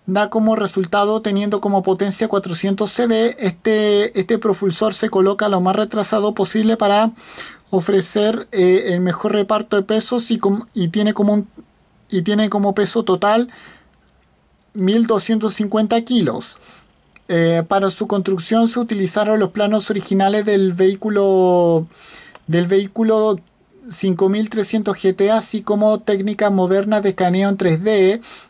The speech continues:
Eh, también se realizaron mejoras en la parte de seguridad, rediseñando los depósitos y añadiendo el equipamiento de seguridad específico de la fia en las competencias históricas, eh, eh,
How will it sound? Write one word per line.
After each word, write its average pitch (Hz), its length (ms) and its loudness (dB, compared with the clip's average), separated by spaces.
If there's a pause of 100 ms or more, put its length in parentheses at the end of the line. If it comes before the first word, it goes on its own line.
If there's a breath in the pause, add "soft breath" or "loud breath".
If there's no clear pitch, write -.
(1040)
Eh, 175 280 -2
también 190 400 0
se 226 160 -2
realizaron 208 560 0
mejoras 202 540 0
en 202 60 -2
la 175 120 2
parte 196 300 0
de 196 80 0
seguridad, 190 720 0 (580 loud breath)
rediseñando 196 640 2
los 214 160 2
depósitos 202 720 0
y - 20 2
añadiendo 202 800 0
el 185 180 0
equipamiento 190 600 -2
de 214 40 -8
seguridad 190 360 2
específico 196 560 -4
de 214 60 2
la 196 120 0
fia 233 480 0 (560 loud breath)
en 190 100 4
las 185 120 2
competencias 196 640 -2
históricas, 214 720 0
eh, 175 320 2 (380)
eh, 170 240 4